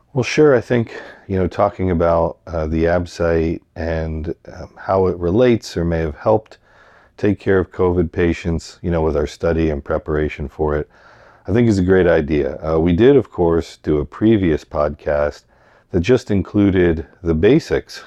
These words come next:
all about covid, and we anticipate that our colleagues, uh,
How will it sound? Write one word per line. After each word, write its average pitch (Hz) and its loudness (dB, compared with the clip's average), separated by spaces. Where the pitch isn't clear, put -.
all 98 4
about 85 0
covid, 73 -4
and 78 -4
we 82 2
anticipate 87 -2
that 78 -2
our 76 -2
colleagues, 82 -2
uh, 71 -4